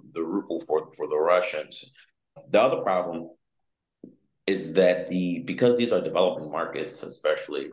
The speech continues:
in the African countries that have witnessed coups since twenty twenty, it's very, very, very unstable at the point for a, a very prominent currency to be pushed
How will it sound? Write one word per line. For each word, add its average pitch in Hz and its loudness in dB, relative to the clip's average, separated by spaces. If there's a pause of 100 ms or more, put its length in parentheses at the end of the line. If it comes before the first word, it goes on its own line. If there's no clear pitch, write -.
in 78 -16
the 71 -14
African 78 -2
countries - -6
that 73 4
have 71 0
witnessed 78 -6
coups 87 0
since 80 -10
twenty 71 -6
twenty, 87 -2 (560)
it's - -2
very, 135 6
very, 120 6
very 92 2
unstable 82 -2
at - -4
the - -8
point 76 -8
for 78 0 (160)
a, 76 -10
a - -6
very 87 4
prominent 78 -4 (100)
currency 76 -4
to - -10
be 67 -10
pushed - -6